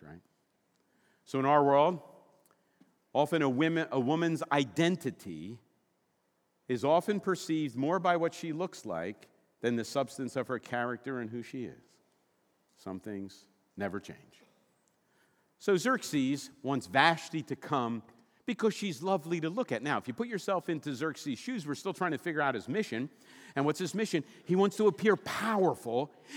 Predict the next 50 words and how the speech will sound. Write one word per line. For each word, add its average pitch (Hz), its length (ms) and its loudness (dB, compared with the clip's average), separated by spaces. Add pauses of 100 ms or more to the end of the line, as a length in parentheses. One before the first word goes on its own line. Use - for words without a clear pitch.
He 220 80 6
wants 226 160 6
to 202 80 2
show 208 260 4
everybody 202 400 4
all 208 380 4
of 220 100 2
his 196 180 2
possessions. 151 800 -2 (460)
And 127 80 -2
he 139 60 2
wants 135 220 -2
to 123 80 -6
show 151 200 2
everybody 123 420 0
that 110 140 0
he's 151 240 -6
got 131 220 -2
the 104 80 -8
best-looking 117 640 -8
wife 98 260 -6
in 98 100 -10
the 87 160 -16
kingdom, - 540 -10
right? 135 240 -6 (480)
And 139 80 -4
so 156 100 0
he 135 80 2
wants 127 300 0 (160)
Vashti 160 480 -2
to 110 80 -4
come, 139 500 2 (180)
so 156 200 0
all 196 120 4
the 170 120 0
men 160 180 -2
are 120 80 -4
drooling, 135 600 -4
say, 147 120 -12
"Oh, 156 140 -6
I 117 120 2
wish 151 200 -8
I 165 120 2
had 147 120 0
a 107 60 -2
woman 113 260 -6
that 113 100 -6
looked 113 140 -8
like 107 160 -8
that." 240 540 4